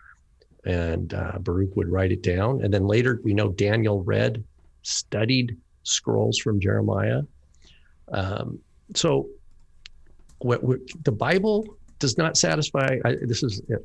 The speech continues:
kind of a common phrase these days for me, but sometimes we have curiosity about things and the Bible is silent.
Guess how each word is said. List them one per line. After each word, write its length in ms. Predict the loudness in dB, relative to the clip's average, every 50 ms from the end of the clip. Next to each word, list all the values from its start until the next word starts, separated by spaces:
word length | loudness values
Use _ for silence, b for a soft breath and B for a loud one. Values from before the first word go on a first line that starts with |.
| -10 -16 -16 -16 -18 -20 -10
kind 180 | -6 -4 -2 -2
of 60 | -2
a 40 | -2
common 340 | -2 -2 -2 0 0 -2 -2
phrase 380 | -2 0 0 2 2 2 0
these 160 | -2 -2 -2 -2
days 240 | -2 -2 -2 -2
for 160 | -4 -2 -2 0
me, 240 | 2 2 2 2
but 180 | 0 0 -2 -4 -6 b b b b b _ -20 -20 _ _
sometimes 500 | -2 0 2 2 4 4 2 2 2 2
we 140 | 2 2 2
have 180 | 2 2 0
curiosity 720 | -2 -2 0 0 2 2 2 2 2 2 0 0 2 2 0
about 300 | 0 0 -2 -4 -4 -4
things 320 | -2 -2 0 -2 -2 -2 0
and 120 | 0 0 2
the 60 | 0
Bible 340 | 0 0 0 0 0 0 0
is 140 | 0 0
silent. 360 | 2 2 2 2 0 -2 -4